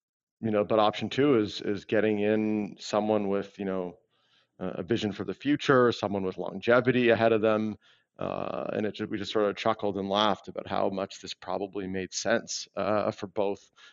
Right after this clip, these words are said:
you know, me and my professional career and what I was looking for, uh, for him and what his future plans were, and for the business. And so I, I joined Genumark in twenty seventeen. I just passed my five-year mark of being there full time. Uh,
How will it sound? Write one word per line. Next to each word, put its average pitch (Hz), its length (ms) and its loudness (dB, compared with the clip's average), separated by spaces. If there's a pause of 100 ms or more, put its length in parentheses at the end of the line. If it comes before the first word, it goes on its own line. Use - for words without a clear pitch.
(120)
you 98 60 -4
know, 95 80 0
me 110 300 4
and 123 100 6
my 110 160 4
professional 104 680 -4
career 107 360 2
and 107 80 2
what 95 80 0
I 98 80 2
was 95 160 -2
looking 117 340 0
for, 156 440 2 (360)
uh, 95 300 -2
for 98 140 -12
him 135 340 4
and 110 80 4
what 110 160 2
his 117 160 0
future 135 220 -4
plans 131 280 2
were, 147 80 8
and 127 160 4
for 143 80 -4
the 127 80 -2
business. - 580 -4 (560)
And 117 240 4
so 117 600 4 (100)
I, 113 240 4
I 127 60 6
joined 127 240 4
Genumark 117 400 4
in 101 80 -6
twenty 110 240 -2
seventeen. 107 560 -2
I 104 80 2 (200)
just 120 440 -2
passed 110 300 0
my 101 140 0
five-year 104 640 0 (340)
mark 110 380 0
of 98 140 -4
being 104 200 -2
there 104 160 0
full 107 220 -2
time. 110 500 0 (340)
Uh, 95 720 -4